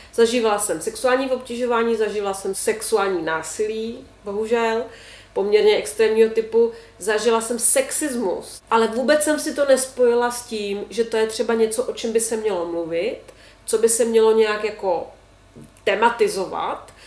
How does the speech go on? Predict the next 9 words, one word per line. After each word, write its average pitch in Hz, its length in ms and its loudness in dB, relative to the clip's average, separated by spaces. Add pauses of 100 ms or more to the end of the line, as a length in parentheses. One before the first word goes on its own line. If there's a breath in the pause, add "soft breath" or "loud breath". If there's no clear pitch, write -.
(140)
co - 120 -4
by 214 100 -2
se 233 140 2
mělo 233 400 4
řešit 220 260 -6
na 233 60 6
nějaké 214 420 0
celospolečenské 170 920 -8
úrovni, 175 600 -6